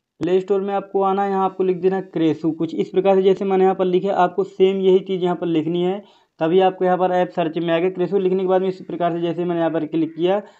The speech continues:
आपको इस प्रकार का देखिए इंटरफेस यहाँ पर देखने को मिलेगा।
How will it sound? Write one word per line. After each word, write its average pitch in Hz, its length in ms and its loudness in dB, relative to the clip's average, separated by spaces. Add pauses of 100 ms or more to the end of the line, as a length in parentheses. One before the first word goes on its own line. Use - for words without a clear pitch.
(220)
आपको 170 280 4
इस 185 100 0
प्रकार 185 300 0
का 185 100 2
देखिए 185 360 2
इंटरफेस 175 400 0
यहाँ 175 160 0
पर 175 140 0
देखने 170 300 -2
को 170 100 -2
मिलेगा। 156 500 2